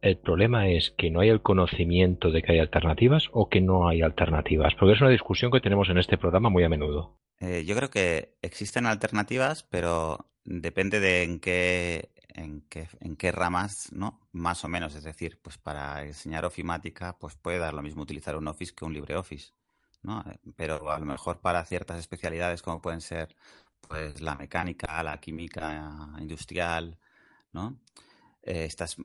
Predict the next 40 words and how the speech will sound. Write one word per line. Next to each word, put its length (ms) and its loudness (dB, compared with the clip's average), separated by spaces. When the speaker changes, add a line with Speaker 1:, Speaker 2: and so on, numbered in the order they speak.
Speaker 2:
estás 320 -6
ligado 360 4
a 80 2
ciertas 420 -6
soluciones 500 -4
de 100 -6
software 520 -2
que, 100 -10
por 140 -4
ejemplo, 260 -6
a 40 -4
veces 180 -6
van 140 0
muy 280 -4
unidas 420 -2
al 120 -2
equipamiento 560 -6
que 120 -8
compras. 460 -8
Pues 260 -12
si 140 -16
tienes 380 -10
una 260 -4
máquina 540 -6
de 360 -8
control 340 -6
numérico 680 -6
y 480 -14
la 100 -8
has 80 -14
comprado 300 -6
a 40 -6
un 60 -10
fabricante, 520 -8
ese 120 -14
fabricante 580 -10
solo 220 -10
tiene 160 -10
el 60 -14
software 360 -12